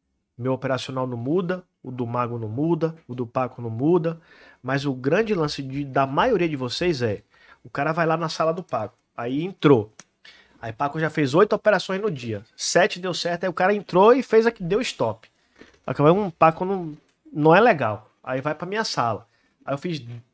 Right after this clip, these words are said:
cinco operações, aí quatro deu, o cara entra, aí tipo, o cara pegou o dia que tá todo mundo pra frente, mas o cara não fez as operações e pegou uma.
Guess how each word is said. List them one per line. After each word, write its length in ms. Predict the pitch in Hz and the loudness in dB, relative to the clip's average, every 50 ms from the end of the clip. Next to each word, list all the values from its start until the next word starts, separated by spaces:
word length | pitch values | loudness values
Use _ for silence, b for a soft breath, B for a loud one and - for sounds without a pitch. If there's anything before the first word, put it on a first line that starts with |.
| _ - - - | _ -20 -12 -8
cinco 360 | - - - 220 262 254 262 | -6 -2 0 0 2 2 2
operações, 800 | 240 247 240 247 247 220 - - 156 139 120 110 104 - - - _ _ _ _ _ _ _ _ _ | 2 2 4 4 4 2 2 0 -2 -2 -2 -4 -6 -8 -12 -16 _ _ _ _ _ _ _ _ _
aí 140 | - 147 147 | -4 -4 -2
quatro 360 | - - 170 196 226 - - | 4 6 8 8 8 6 2
deu, 100 | 240 214 | -2 -2
o 40 | 165 | 0
cara 280 | - 170 165 165 151 147 | 0 2 2 2 2 2
entra, 400 | 156 185 214 220 - 240 294 - _ _ _ _ _ _ - | 2 0 0 0 -2 -4 -4 -6 _ _ _ _ _ _ -8
aí 140 | - 127 | -6 -6
tipo, 260 | 123 - - 165 175 175 | -6 -6 -10 -12 -10 -8
o 120 | 160 151 | -8 -2
cara 240 | - 180 214 262 262 | 2 4 4 4 2
pegou 480 | - - - 196 196 170 185 202 208 190 | 0 -2 0 0 2 4 4 4 4 4
o 40 | 170 | 2
dia 280 | 135 131 151 233 277 | -2 -4 -4 -4 -4
que 100 | - - | -4 2
tá 140 | - 233 220 | 2 2 4
todo 320 | - - 254 294 294 262 | 4 4 2 4 2 0
mundo 520 | 214 208 208 240 285 285 330 339 359 349 - _ _ _ _ _ _ _ | 0 0 2 2 4 4 4 2 2 -2 -8 _ _ _ _ _ _ _
pra 160 | - 185 170 165 | 4 4 4 4
frente, 460 | - - 180 185 214 269 262 - 269 | 2 0 0 2 2 2 0 0 0
mas 260 | 254 247 247 233 214 | 4 4 4 4 4
o 240 | 240 247 - 214 180 | 2 -2 -4 -8 -2
cara 240 | - 190 190 190 180 | 2 2 2 2 2
não 220 | 202 262 320 294 | 2 2 0 2
fez 240 | - - 220 196 175 | 0 0 0 0 0
as 100 | 170 175 | -2 -4
operações 480 | 170 165 170 156 151 147 - 202 208 | -4 -2 -2 -2 -2 -2 -4 -6 -8
e 60 | 208 - | -6 -4
pegou 360 | - 214 185 175 202 202 196 | -2 -2 0 0 0 0 0
uma. 360 | 185 175 165 147 120 110 | 0 0 0 -2 -2 -4